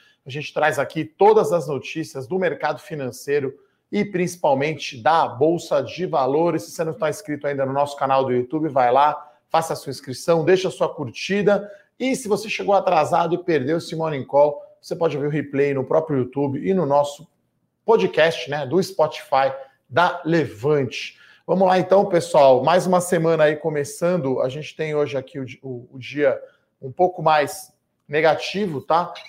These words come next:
O índice Bovespa Futuro aqui caindo quase meio por cento. A gente tá repercutindo ainda aí o final de semana, é, a possível saída aí do ministro da Saúde,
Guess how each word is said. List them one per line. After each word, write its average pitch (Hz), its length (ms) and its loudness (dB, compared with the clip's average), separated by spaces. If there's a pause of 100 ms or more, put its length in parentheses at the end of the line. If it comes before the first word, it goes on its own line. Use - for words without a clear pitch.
(140)
O 143 100 -4
índice 143 240 -10
Bovespa 139 440 0
Futuro 131 380 -6
aqui 127 240 -4
caindo 127 720 -4 (100)
quase 165 360 0
meio 147 340 2
por 107 140 -18
cento. 170 360 -2 (840)
A - 20 -20
gente - 100 -16
tá 143 100 0
repercutindo 156 840 0
ainda 143 300 2
aí 135 280 2 (280)
o - 40 -18
final 135 300 0
de 135 80 -8
semana, 135 600 -2
é, 110 760 -8
a - 320 -10
possível 156 320 -6
saída 139 540 2
aí 123 180 2
do 113 140 -6
ministro 120 440 -6
da 139 160 2
Saúde, 123 600 0